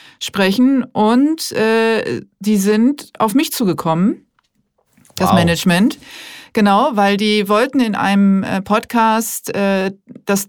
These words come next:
Speaker 1: Thema thematisieren, was sie gerade in ihrer Musik umsetzen und was sie m-, gemerkt haben, was sie selber durchmachen. Ähm,
Speaker 2: Ja.
Speaker 1: in, reflektiert haben eben auch, warum sie sich auch umbenannt haben. Also Lochis gibt's nicht mehr,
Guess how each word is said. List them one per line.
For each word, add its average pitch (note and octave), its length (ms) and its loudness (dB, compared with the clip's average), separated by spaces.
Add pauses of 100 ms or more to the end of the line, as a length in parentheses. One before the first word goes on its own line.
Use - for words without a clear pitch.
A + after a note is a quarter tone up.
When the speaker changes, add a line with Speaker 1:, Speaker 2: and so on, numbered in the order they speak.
Speaker 1:
Thema A#3 400 2
thematisieren, G#3+ 800 0
was G#3 160 0
sie G#3 120 -2
gerade G3 400 0
in F#3+ 120 -2
ihrer F#3 180 -2
Musik F#3+ 380 0
umsetzen G#3 540 0
und G3 120 0
was F#3+ 200 -2
sie F#3+ 200 2
m-, F3+ 160 0
gemerkt F#3 400 0
haben, G3+ 180 2
was F#3 120 -2
sie F#3+ 80 -4
selber F3 300 0
durchmachen. E3+ 760 0 (640)
Ähm, F#3 640 0 (100)
Speaker 2:
Ja. - 60 -2
Speaker 1:
in, G3+ 120 4
reflektiert G3+ 720 -2
haben G#3+ 340 0
eben G3 240 -2
auch, G3+ 380 0
warum F#3+ 260 0
sie F#3+ 120 0
sich F#3+ 260 -2
auch F#3 100 -4
umbenannt A3 760 0
haben. A3 420 2
Also F#3 200 -4
Lochis F#3+ 420 -2
gibt's - 300 -6
nicht A3+ 200 0
mehr, A3 360 2